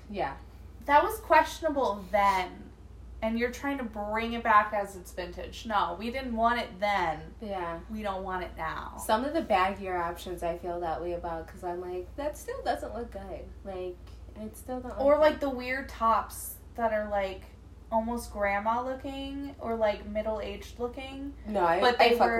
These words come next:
Speaker 1: with those.
Speaker 2: I don't, I
Speaker 1: <laughs>
Speaker 2: do not fuck with them. Like, some of them are good, but, like, some of them I'm like, "No one ever liked this, ever."
Speaker 1: Yeah.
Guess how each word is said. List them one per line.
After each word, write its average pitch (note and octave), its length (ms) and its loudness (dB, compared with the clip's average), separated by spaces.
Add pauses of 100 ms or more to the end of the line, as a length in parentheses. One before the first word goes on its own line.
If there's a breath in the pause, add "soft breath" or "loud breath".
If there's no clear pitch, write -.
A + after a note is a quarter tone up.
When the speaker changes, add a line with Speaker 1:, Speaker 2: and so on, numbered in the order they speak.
(100)
Speaker 1:
with - 160 -8
those. - 200 -18 (100)
Speaker 2:
I G#3 100 -2
don't, D4 640 12
I F4+ 120 12
Speaker 1:
<laughs> - 0 -
Speaker 2:
do - 180 8
not D4+ 240 8
fuck D#4 200 0
with C#4 80 0
them. A#3+ 320 -6
Like, A3+ 180 2
some C4 260 2
of E4 120 6
them D#4 160 2
are B3+ 120 2
good, A#3 240 2
but, A3 120 -2
like, G3+ 160 -4
some G#3+ 240 -4
of C4+ 80 -2
them C#4 200 0
I'm G#3+ 120 0
like, G3+ 300 -2 (920)
"No A#3+ 260 6
one C4 200 2
ever A3 260 8
liked G3+ 400 -2
this, F#3 300 -10
ever." G#3 560 4
Speaker 1:
Yeah. F#3 320 2